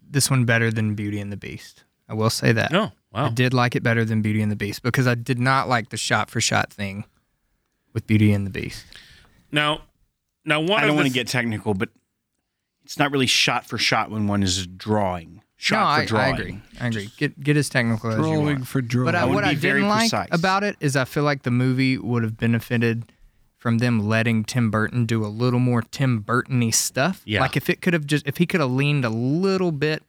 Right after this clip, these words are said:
Speaker 1: more
Speaker 3: Yeah, I heard it
Speaker 1: into
Speaker 3: wasn't
Speaker 1: the
Speaker 3: as
Speaker 1: weirdness.
Speaker 3: dark as the
Speaker 1: It's
Speaker 3: trailer
Speaker 1: not.
Speaker 3: made it seem.
Speaker 1: It's not at all.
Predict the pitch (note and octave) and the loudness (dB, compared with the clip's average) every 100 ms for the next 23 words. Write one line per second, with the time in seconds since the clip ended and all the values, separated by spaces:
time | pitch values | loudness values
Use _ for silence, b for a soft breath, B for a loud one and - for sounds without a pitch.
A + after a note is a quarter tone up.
0 | _ C#3 B2+ - G#3+ C4+ G#3 A3 A3+ F#3+ | _ -4 0 2 0 0 0 0 0 2
1 | C#3 C#3+ C#3+ F#3+ G3+ - C#3+ C3+ A#2+ A#2+ | 2 0 0 0 0 -4 -4 -4 -2 -4
2 | - C#3+ F#3 F3+ D#3+ C#3+ C#3 B2+ - - | 0 0 2 2 2 0 0 -2 -2 0
3 | F#3 G#2+ - - - D3+ D#3+ A#2 A#2 C3 | 2 0 -4 -8 -2 0 0 0 0 -2
4 | - | -4